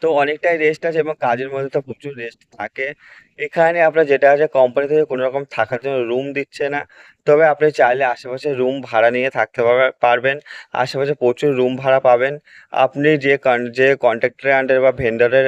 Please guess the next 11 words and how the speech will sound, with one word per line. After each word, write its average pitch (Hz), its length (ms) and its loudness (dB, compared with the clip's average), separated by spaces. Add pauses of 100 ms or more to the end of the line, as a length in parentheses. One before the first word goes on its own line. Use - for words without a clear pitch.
(120)
under-এ 120 300 0
কাজ 101 280 0
করবেন, 127 340 0 (340)
সে - 180 0
ভেন্ডর 131 420 0
সমস্ত 123 400 -4
ব্যবস্থা 113 420 -6
করে 120 180 -6
দেবে, 123 200 0
কোন 120 340 -6
রুমে 113 260 -4